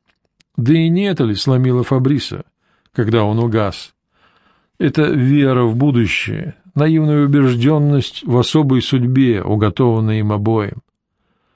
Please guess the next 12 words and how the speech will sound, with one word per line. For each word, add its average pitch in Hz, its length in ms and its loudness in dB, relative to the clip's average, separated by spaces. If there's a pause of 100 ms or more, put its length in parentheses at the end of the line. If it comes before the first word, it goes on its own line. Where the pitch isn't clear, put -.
(680)
В - 60 -18
то 160 100 2
лето, 175 280 2
однако, 160 340 0
он 156 180 2
поверил, 143 480 2
что - 220 -2
сможет 143 340 2
вырваться 135 540 2
из 117 160 0
семейной 120 560 0
клетки 139 500 -2